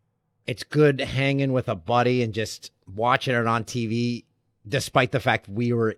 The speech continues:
in the same city as the event. But being in Toronto, there was a palpable buzz. There was an electricity.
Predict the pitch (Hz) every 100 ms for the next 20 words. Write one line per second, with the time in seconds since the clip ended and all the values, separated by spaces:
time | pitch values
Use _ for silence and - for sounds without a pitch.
0 | - 139 127 117 104 87 _ - 113 -
1 | 110 107 - 120 104 92 85 98 85 92
2 | 90 85 78 - - _ _ _ _ _
3 | _ _ _ _ _ _ 143 123 156 151
4 | 143 135 135 135 120 143 135 131 131 127
5 | 123 - _ _ - 135 113 113 107 -
6 | _ _ _ _ _ - - 143 143 -
7 | 139 117 85 80 127 131 147 165 151 -
8 | - _ _ _ _ _ _ _ _ _
9 | _ _ _ _ _ _ _ _ _ 135
10 | 135 127 127 113 - - 180 - 170 170
11 | 170 131